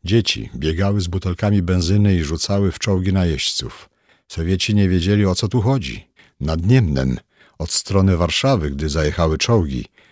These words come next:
myśmy przywitali ich ogniem. Wyszedł wtedy ich dowódca i zaczął krzyczeć:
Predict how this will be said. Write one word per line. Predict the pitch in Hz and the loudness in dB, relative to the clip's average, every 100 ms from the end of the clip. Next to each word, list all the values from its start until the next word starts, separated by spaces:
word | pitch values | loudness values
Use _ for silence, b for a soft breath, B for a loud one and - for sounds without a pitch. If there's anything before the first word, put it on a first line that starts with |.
| b b b | b b b
myśmy | 69 82 92 - 104 117 | -2 2 2 2 2 2
przywitali | - 101 92 - 92 104 | 0 0 0 2 4 4
ich | 110 - | 2 2
ogniem. | 127 78 50 104 117 - _ _ _ _ | 2 2 -4 -6 -10 -16 _ _ _ _
Wyszedł | - 104 139 - 64 | 0 4 4 2 -4
wtedy | - 78 65 73 | -6 -6 -2 -2
ich | 73 | -2
dowódca | 67 58 101 - - 120 | -4 -2 -2 -2 0 2
i | 98 73 69 | 2 0 -2
zaczął | 67 90 - 90 78 | -2 -2 0 -2 0
krzyczeć: | - - 95 85 - - | 0 0 2 0 -2 -6